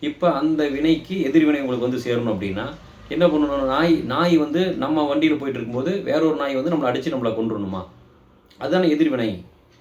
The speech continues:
எதிர்வினைன்னா என்னன்னா, நம்ம செய்யற செயலுக்கான எதிர்வினைனா ஒரே மாதிரியான நிகழ்வு திருப்பி ரிப்பீட் ஆவறதுக்கு பேர் எதிர்வினைன்னு சொல்லி நம்ம எதிர்பார்த்து அதை தான் கஷ்டம் நம்ம பயந்து,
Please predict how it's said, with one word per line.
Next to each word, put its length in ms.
எதிர்வினைன்னா 480
என்னன்னா, 340
நம்ம 260
செய்யற 280
செயலுக்கான 400
எதிர்வினைனா 680
ஒரே 240
மாதிரியான 480
நிகழ்வு 380
திருப்பி 280
ரிப்பீட் 320
ஆவறதுக்கு 360
பேர் 280
எதிர்வினைன்னு 380
சொல்லி 200
நம்ம 160
எதிர்பார்த்து 540
அதை 160
தான் 140
கஷ்டம் 300
நம்ம 200
பயந்து, 360